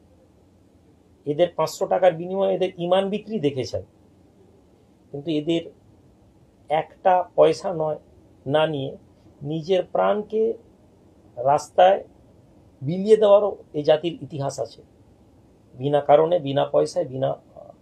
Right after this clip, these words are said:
উদ্দেশ্যে, শুধুমাত্র আল্লাহকে সন্তুষ্ট করার জন্য। আগামী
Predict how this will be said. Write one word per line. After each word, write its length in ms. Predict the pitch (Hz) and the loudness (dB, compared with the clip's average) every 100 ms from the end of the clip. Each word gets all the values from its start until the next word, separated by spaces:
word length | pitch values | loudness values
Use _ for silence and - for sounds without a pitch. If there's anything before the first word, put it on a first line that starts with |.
| - | -8
উদ্দেশ্যে, 500 | 147 127 143 - 113 - _ _ | -8 -2 -4 -4 -16 -20 _ _
শুধুমাত্র 460 | - 156 165 170 180 | -14 -8 -6 -2 2
আল্লাহকে 320 | 151 135 131 | 2 2 -2
সন্তুষ্ট 440 | - 123 - - 135 | -4 -10 -10 -16 -6
করার 280 | 110 110 | -4 -4
জন্য। 220 | 104 110 107 _ _ _ _ - - _ - - _ _ _ - | -6 -12 -16 _ _ _ _ -20 -20 _ -20 -20 _ _ _ 2
আগামী 460 | 139 156 165 165 | 4 6 4 -2